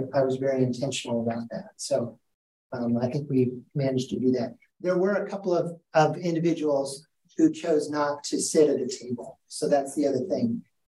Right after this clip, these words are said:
Um, they, they knew the plan. We were, they were invited, gave them multiple options, and they were,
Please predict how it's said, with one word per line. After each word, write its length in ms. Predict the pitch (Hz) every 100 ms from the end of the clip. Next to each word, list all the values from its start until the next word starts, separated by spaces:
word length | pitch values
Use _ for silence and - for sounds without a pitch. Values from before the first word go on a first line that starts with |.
| _
Um, 500 | 110 127 127 123 120
they, 300 | 139 139 135 131
they 400 | 135 139 135 131 135
knew 400 | 160 151 160 175
the 200 | 175 175
plan. 760 | 175 175 175 170 165 160 - -
We 160 | 151 151
were, 240 | 147 147 147
they 120 | 151
were 140 | 151
invited, 720 | 143 139 147 147 147 139 131 - - - - _ -
gave 220 | 156 151
them 120 | 147
multiple 380 | 151 151 - 151
options, 640 | 135 143 - 143 139 127
and 140 | 139 135
they 100 | 135
were, 360 | 135 127 -